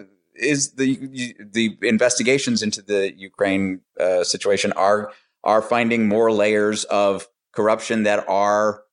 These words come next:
resonating with people. You know, if, if, if it turns out, Giul-, you know, it appears Giuliani was working on behalf of these, uh, you know, uh, of, uh, Parnas and Fruman, uh, as well with the liquid natural gas. By the, by the way,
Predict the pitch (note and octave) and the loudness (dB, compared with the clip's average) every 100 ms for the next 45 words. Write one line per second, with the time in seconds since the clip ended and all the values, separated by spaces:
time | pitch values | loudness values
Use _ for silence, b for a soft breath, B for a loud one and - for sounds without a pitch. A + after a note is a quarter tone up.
0 | _ _ F#2+ A#2+ D3 A#2+ F2 E2+ E2+ F2 | _ _ -2 0 0 0 -2 -2 -4 -6
1 | - F#2 D#2+ - - G2+ G2 G2+ G2 - | -6 -8 -4 -2 0 2 2 2 2 0
2 | G#2+ - A2 A2 - C3+ B2+ B2+ A#2+ B2 | 0 0 -2 -2 -2 0 2 0 0 -4
3 | A2+ A2+ G2 A2 G2+ G2+ - A#2+ B2 - | -2 -2 -2 0 0 -2 -2 0 0 -2
4 | A2+ A2 A2 A2+ G#2+ F#2+ A2 A#2 G#2+ G#2 | -2 0 0 0 -2 -2 -2 -4 -4 -4
5 | G#2 F#2 G2 G2+ - G#2 F2+ G#2+ F#2+ - | -4 -2 2 2 0 -4 -6 -8 -4 0
6 | G#2 G2 G2 F#2+ - G#2+ G2 F#2 F2+ F2 | 2 4 2 0 -6 -2 0 0 0 -2
7 | F2+ - F2+ - F#2+ F#2 G2 G2 G2 G2 | -2 0 -2 -2 -2 0 0 0 0 0
8 | G2 F#2 F2+ A2 G#2 F2+ F2+ - _ _ | -2 -2 -4 -2 0 0 -2 -6 _ _
9 | - F#2 F2+ F#2 G2+ F#2 A2 G#2+ G#2+ G2+ | -6 -2 0 0 -2 0 2 4 2 2
10 | G2 - G2+ F#2+ F2+ F2+ G#2+ G#2+ G#2+ G2+ | -2 0 0 0 -2 -4 -4 -2 -2 0
11 | G2+ G#2 F#2 - A2 A#2 A#2 A2 - b | -2 -2 -4 -2 0 2 2 0 -2 b
12 | _ - F3 D#3 F#3 E3+ | _ -2 0 0 0 2